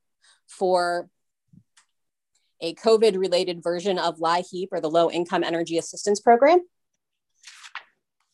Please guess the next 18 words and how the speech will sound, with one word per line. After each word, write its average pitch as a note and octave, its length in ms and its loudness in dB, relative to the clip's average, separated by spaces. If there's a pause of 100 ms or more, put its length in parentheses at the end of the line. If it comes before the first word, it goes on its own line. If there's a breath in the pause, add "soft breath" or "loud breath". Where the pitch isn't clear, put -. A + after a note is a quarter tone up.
(160)
Uh, D#3+ 200 6
there's F3 320 0
also F#3 320 2
an E3 180 -4
F F3+ 140 0
C G3 240 -12
C G3 240 -8
program G#3 560 2
for E3 320 2
internet G3 480 4
and D#3+ 120 0
broadband G#3+ 520 2
assistance B3+ 680 -8 (1600)
that F3+ 220 4
provides F#3 380 6
a F3+ 60 4
monthly F#3 340 4
benefit. F#3+ 540 2